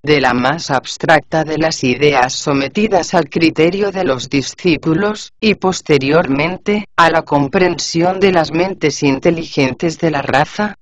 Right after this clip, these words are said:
La idea formulada por el maestro sobre los señores del karma, y que él nos invita a comprender mediante la intuición,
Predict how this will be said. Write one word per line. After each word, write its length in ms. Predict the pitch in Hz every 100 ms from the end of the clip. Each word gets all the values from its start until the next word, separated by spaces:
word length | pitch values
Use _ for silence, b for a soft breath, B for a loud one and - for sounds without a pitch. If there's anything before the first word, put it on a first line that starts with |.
| _ _ _ _ _ _ _ _ -
La 240 | 160 156
idea 420 | 156 143 175 151
formulada 800 | - 160 156 147 139 123 120 117
por 240 | - 170 165
el 140 | 143
maestro 580 | 123 117 139 - 160 151
sobre 340 | - 147 143
los 200 | 135 135
señores 640 | - 139 131 127 131 135 147
del 220 | 131 117
karma, 480 | 160 147 135 185 190 -
y 140 | 196
que 320 | - 151 156
él 80 | 180
nos 260 | 190 185 185
invita 540 | 170 156 139 170 151
a 80 | 139
comprender 800 | 147 139 135 185 170 135 123 143
mediante 640 | 143 139 175 170 170 135
la 160 | 131 127
intuición, 840 | 123 120 135 123 - 139 151 175